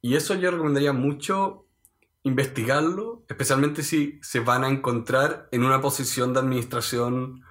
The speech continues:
o sea, sea donde sea que estén trabajando. Es importante entender cómo no hay que sabotear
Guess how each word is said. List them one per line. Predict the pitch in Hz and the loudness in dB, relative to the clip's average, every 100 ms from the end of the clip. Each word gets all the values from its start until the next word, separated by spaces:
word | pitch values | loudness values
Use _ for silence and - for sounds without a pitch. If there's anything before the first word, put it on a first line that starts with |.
| - - - _ | -20 -20 -20 _
o | 117 110 - - - | 0 0 -2 -16 -6
sea, | - 156 147 | 2 2 2
sea | - - - - 156 160 | 0 -6 -10 -2 2 2
donde | 156 139 | 2 2
sea | - 143 | 0 -2
que | |
estén | - 143 139 | -2 -2 0
trabajando. | 127 113 147 98 87 90 - - | 2 2 0 -2 -4 -8 -14 -8
Es | 120 | -6
importante | 123 123 - 127 135 135 160 156 - _ _ _ | -4 -4 -2 -2 -2 -2 -4 -6 -12 _ _ _
entender | 117 113 117 113 123 127 | -6 -4 -2 -2 -2 -2
cómo | 135 131 127 - _ _ _ _ - | 0 0 -2 -10 _ _ _ _ -4
no | 104 113 127 143 | 0 4 4 4
hay | 151 147 | 2 0
que | 160 156 - - _ _ _ | 0 0 -6 -20 _ _ _
sabotear | - - 120 113 110 110 113 156 220 - | -8 0 0 2 0 2 2 2 0 -6